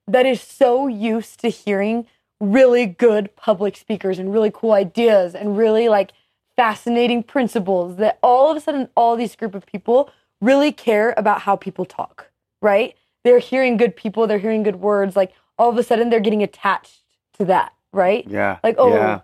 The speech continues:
Speaker 1: good stories, good ideas, good thoughts. That all of a sudden he's gonna break it down. And if you go into verse, in cha-,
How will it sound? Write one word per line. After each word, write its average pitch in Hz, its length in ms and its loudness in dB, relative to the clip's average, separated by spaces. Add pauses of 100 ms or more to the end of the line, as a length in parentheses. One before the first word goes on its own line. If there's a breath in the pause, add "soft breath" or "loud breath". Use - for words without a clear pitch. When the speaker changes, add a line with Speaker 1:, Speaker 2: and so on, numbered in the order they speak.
Speaker 1:
good 240 180 2
stories, 220 600 0
good 233 160 0
ideas, 208 560 0
good - 260 -2
thoughts. 190 460 -2 (400)
That 262 160 4
all 269 120 2
of 285 60 -2
a 339 80 -4
sudden 370 180 0
he's 349 160 2
gonna 294 180 0
break 226 280 -2
it 185 100 -2
down. 196 300 0
And 208 120 -2
if 208 120 -2
you 233 60 -4
go 247 160 2
into 277 200 -4
verse, 240 560 -4
in 208 200 -2
cha-, - 260 -6